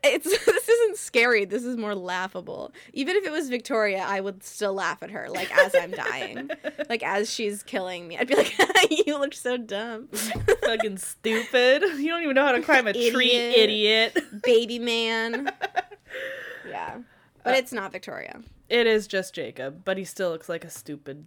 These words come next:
Speaker 2: idiot, dumb boy boy. Um,
Speaker 1: Yep, 'cause that's what he is.
Speaker 2: Yeah. He's just, like, hanging out on the top of the tree, and he's like, "I'm trying to keep my promise. I need to come in."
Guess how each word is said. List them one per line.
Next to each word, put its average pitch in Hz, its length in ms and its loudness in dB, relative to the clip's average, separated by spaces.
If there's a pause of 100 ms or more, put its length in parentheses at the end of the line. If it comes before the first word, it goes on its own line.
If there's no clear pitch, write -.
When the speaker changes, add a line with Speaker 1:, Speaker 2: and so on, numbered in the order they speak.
(160)
Speaker 2:
idiot, 151 420 -10 (180)
dumb 170 240 -6
boy 147 160 -6
boy. 147 280 -6 (340)
Um, 196 720 -4 (580)
Speaker 1:
Yep, 233 200 -6 (260)
'cause 185 160 -12
that's 190 260 -12
what 226 100 -8
he 269 100 -4
is. 240 240 -2
Speaker 2:
Yeah. 233 540 6 (520)
He's 339 540 2
just, 359 200 -4
like, 427 200 2
hanging 277 420 0
out 262 260 4
on 208 180 0
the 208 60 -2
top 214 280 -4
of 226 140 -10
the 214 100 -6
tree, 190 580 -4 (100)
and 180 680 -6
he's 190 320 -8
like, 170 240 -6 (180)
"I'm 185 120 -10
trying 214 460 -2
to 185 440 -2
keep - 340 -12
my 151 140 -8
promise. 247 720 0
I 190 40 -2
need 175 220 -8
to - 60 -18
come 175 200 -12
in." 226 380 -4